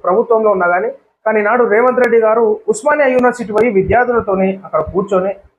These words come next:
అక్కడ ఉన్నటువంటి వారి ఇబ్బందులు, వారికి ఉన్నటువంటి మౌలిక వసతులు, అదేవిధంగా ఎడ్యుకేషన్, ఆ, ఆ, క్లాసెస్కి నిర్వహించుకోవడానికి ఇబ్బందికరంగా ఉండేటటువంటి, ఆ,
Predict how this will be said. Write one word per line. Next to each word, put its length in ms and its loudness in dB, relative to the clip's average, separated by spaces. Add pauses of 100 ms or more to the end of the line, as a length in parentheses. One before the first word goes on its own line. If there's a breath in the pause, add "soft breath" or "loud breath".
అక్కడ 180 -2
ఉన్నటువంటి 560 0
వారి 180 0
ఇబ్బందులు, 380 0
వారికి 320 0
ఉన్నటువంటి 420 -2
మౌలిక 320 0
వసతులు, 560 0
అదేవిధంగా 440 0
ఎడ్యుకేషన్, 560 -2 (380)
ఆ, 380 2 (300)
ఆ, 100 0 (260)
క్లాసెస్కి 880 -2
నిర్వహించుకోవడానికి 720 0
ఇబ్బందికరంగా 540 0
ఉండేటటువంటి, 680 -2 (300)
ఆ, 440 0